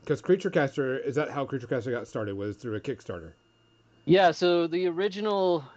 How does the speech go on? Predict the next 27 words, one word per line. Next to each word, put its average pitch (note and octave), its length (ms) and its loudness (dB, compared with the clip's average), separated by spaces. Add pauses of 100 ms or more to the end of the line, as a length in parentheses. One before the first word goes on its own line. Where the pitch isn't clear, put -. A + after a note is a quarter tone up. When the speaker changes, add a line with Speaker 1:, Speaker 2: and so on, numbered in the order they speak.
(340)
Speaker 2:
Creaturecaster D3+ 760 -2
was, C3+ 360 -10 (100)
as C3+ 140 -4
I C3+ 40 -6
said, B2+ 280 -4 (240)
founded C#3 360 -4
by B2+ 300 -2
Jeremy. C3+ 560 -8
So A#2+ 360 -4
he B2 200 -6
was, A#2+ 240 -4
uh, A2+ 360 4
a C3 100 -4
friend B2+ 240 0
of A#2+ 40 -2
mine A#2+ 360 -2
from A2+ 400 -2 (460)
before, B2+ 640 4
and, A#2 460 -6 (120)
um, A2+ 520 -2 (120)
he A#2+ 580 -2 (560)
designed C3+ 380 2
the C3 40 -2
models C#3 300 2
for C#3 120 -10
that C3 180 0
Kickstarter B2+ 640 -4